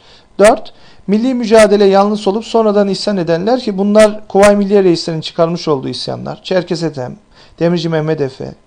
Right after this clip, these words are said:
Yörük Ali Efe isyanları, belli başları. Özellikle Çerkes Ethem, Kuvayi Seyyare adı verilen ordusuyla Türkiye Büyük Millet Meclisi'ne karşı çıkan isyanların bastırılmasında etkili olmuş.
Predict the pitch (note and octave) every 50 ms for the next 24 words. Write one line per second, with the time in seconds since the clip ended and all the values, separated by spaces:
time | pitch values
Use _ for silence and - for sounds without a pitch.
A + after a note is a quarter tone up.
0 | - E3 E3 E3+ F3 E3+ E3+ D#3 D#3+ D#3 D3+ - C#3 C3 B2+ - - C#3 B2 A#2+
1 | B2 B2 C3 C3 B2+ _ _ _ _ _ _ _ _ _ _ E3 D#3 D3 C#3+ C3+
2 | C3 B2 - - - - - - - - _ _ _ _ _ _ _ _ _ _
3 | _ _ _ _ _ _ _ _ _ _ _ _ _ _ _ _ _ _ A2+ A#2
4 | _ _ _ _ _ _ _ _ - - - - - - - - - F#3 F#3+ F#3
5 | C#4+ D4 E4+ E4+ E4 C#4 - - A3 G#3+ G#3+ D#4+ C#4 - A3+ D3+ D#3 E3 F3+ G3
6 | - - G3 G3 G#3 A3 A3+ A#3+ A3 - G3+ G3 G3+ G#3 G#3 G#3 G#3 G#3 A3 G3+
7 | - E3 E3 G3 F#3 E3+ D3+ D3+ D3+ D3+ D3 C#3 C#3 D3 D3 D#3+ D#3+ - - G#3
8 | F#3 D#3 D#3+ E3+ E3 - - F#3 F3 - G3+ F#3 F3 F#3 - G3+ F#3+ F#3+ F#3+ F3+
9 | E3+ D#3 - F3 F3 E3+ - E3 D#3 D#3 - - - F3 - E3+ D#3 D#3 D3 -
10 | E3+ D#3+ D3+ D3 D3+ E3 E3+ D#3 C#3+ C#3+ - - D3 C#3+ C#3 C#3 C3+ - - F3
11 | F3 D#3+ F3 - - E3 D#3 C#3+ C3+ D#3 F#3+ - - -